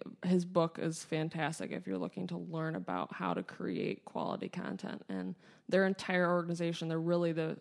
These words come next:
the first organization that published all of this about, okay, what is content marketing? Where is it going? They kinda created that movement. Um, I just think it'd be really interesting to just sit and listen to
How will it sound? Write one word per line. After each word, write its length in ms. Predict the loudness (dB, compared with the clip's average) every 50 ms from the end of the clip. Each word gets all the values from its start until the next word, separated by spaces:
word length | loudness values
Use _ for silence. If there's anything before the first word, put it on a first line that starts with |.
| -10 -12
the 60 | -14
first 340 | -10 -6 -4 -2 -2 -2 -2
organization 720 | -4 -4 -4 -4 -4 -4 -4 -4 -4 -4 -6 -6 -4 -4
that 300 | -2 -2 -2 -2 -2 -4 -8 _ _ _ -20 _ _ _ _ _ _ _ _ _ -10
published 440 | -6 -4 -4 -2 -2 -2 -4 -4 -4
all 200 | -4 -2 -2 -2
of 60 | -4
this 160 | -6 -10 -10
about, 280 | -6 -4 -4 -4 -4 -4 -8
okay, 120 | -8 -8
what 260 | -6 -4 -4 -2 -2
is 120 | -2 -4 -4
content 340 | -6 -8 -8 -8 -8 -8 -8
marketing? 360 | -8 -8 -8 -8 -10 -8 -8
Where 140 | -6 -6 -6
is 120 | -8 -8
it 80 | -10 -12
going? 320 | -10 -10 -10 -10 -10 -12
They 80 | -14 -14
kinda 240 | -14 -12 -12 -12
created 480 | -12 -12 -10 -8 -6 -6 -6 -6 -8 -10
that 220 | -10 -10 -10 -8 -6
movement. 520 | -4 -4 -2 -4 -4 -6 -6 -6 -6 -8 -10 -16 -20 -20 -20 -20 -20 -20 _ -10
Um, 180 | -8 -8 -8 -6 -4
I 100 | 0 2
just 180 | 2 2 2
think 120 | 0 0 0
it'd 100 | 0 0
be 100 | 0 0
really 480 | 0 0 0 0 2 2 2 2 2 0
interesting 460 | -2 -4 -6 -6 -6 -6 -6 -6 -6
to 120 | -8 -8 -8
just 160 | -6 -4 -2
sit 260 | 2 4 4 4 4 2
and 180 | -2 -2 -2 0
listen 380 | -2 -2 -2 -4 -4 -4 -4
to 160 | -6 -6 -8